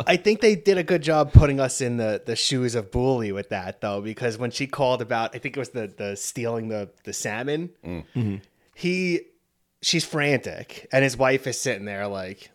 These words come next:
Speaker 1: uh, like, obviously they've heard this a hundred times before,
Speaker 3: Right.
Speaker 1: like, rolling her eyes, and he's like, "All right, I'm
Speaker 3: Mm-hmm.
Speaker 1: coming." It's like, obviously he's heard this, uh, five hundred times before.
Speaker 3: Did we ever get a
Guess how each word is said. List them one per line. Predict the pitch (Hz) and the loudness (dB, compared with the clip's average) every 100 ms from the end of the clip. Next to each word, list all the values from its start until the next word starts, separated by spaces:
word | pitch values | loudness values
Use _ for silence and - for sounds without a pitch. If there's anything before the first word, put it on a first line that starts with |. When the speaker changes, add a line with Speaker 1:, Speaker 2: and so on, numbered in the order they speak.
| _ _ - | _ _ -18
Speaker 1:
uh, | - - | -16 -6
like, | 127 120 | -4 0
obviously | 117 117 113 - 110 | 2 2 -2 -8 -8
they've | 101 101 | -6 -6
heard | - 107 | -4 -6
this | 90 87 | -6 -10
a | 95 | -10
hundred | 95 90 | -10 -10
times | - 90 87 | -10 -10 -12
before, | - - 85 - | -16 -18 -18 -12
Speaker 3:
Right. | 110 107 117 | -4 -2 0
Speaker 1:
like, | |
rolling | 123 127 120 | 4 6 6
her | 113 107 | 4 4
eyes, | 104 101 101 104 | 2 0 -4 -6
and | 101 | -10
he's | 92 87 | -10 -14
like, | 87 | -8
"All | 123 | -4
right, | 123 110 110 | -2 -2 -4
I'm | 113 113 | -4 -4
Speaker 3:
Mm-hmm. | 110 | -4
Speaker 1:
coming." | 104 95 101 101 - - - | -4 -4 -6 -8 -12 -20 -16
It's | - | -6
like, | 113 | 0
obviously | 117 120 113 110 | 2 0 -2 -6
he's | 110 104 | -6 -4
heard | 120 107 104 | -4 -4 -2
this, | 117 - - | -2 -2 -4
uh, | 92 90 95 - | -6 -8 -12 -4
five | 127 98 | -4 -2
hundred | 98 95 | -6 -14
times | 92 95 92 - | -12 -10 -12 -14
before. | 92 92 87 90 - _ - - | -12 -10 -10 -14 -16 _ -20 -6
Speaker 3:
Did | 131 175 | -4 -2
we | 226 | 0
ever | 247 254 233 170 - | 0 0 -8 -10 -2
get | 208 | 0
a | 190 165 | 0 -2